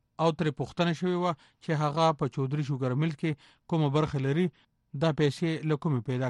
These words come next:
کړې دي. خو نوموړي نیب ته په قانع کولو، ځواب ورکولو کې پاتې راغلي. نیب وایي د مریم نواز د برخې پیسې یولس وارې لېږل شوي، را لېږل شوي. خو هغه د دې جوګه نه ده چې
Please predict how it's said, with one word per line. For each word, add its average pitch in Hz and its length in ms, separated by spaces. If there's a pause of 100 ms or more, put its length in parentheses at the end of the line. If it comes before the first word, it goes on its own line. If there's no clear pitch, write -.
کړې 131 200
دي. 135 60 (200)
خو 165 160
نوموړي 165 360 (420)
نیب 160 220
ته 160 220
په 135 140
قانع 131 200 (120)
کولو، 147 260 (400)
ځواب 139 340 (200)
ورکولو 135 460
کې 151 100 (260)
پاتې 123 320
راغلي. 127 280 (360)
نیب 170 240
وایي 175 180
د 160 140
مریم 143 260
نواز 160 300
د 143 100
برخې 151 320 (360)
پیسې 139 320 (180)
یولس 160 440
وارې 151 380
لېږل 127 240
شوي، 139 340
را 127 120
لېږل 127 360
شوي. 131 200 (160)
خو 175 140 (440)
هغه 147 180
د 151 160
دې 147 160
جوګه 139 280
نه 165 60
ده 160 180
چې 143 80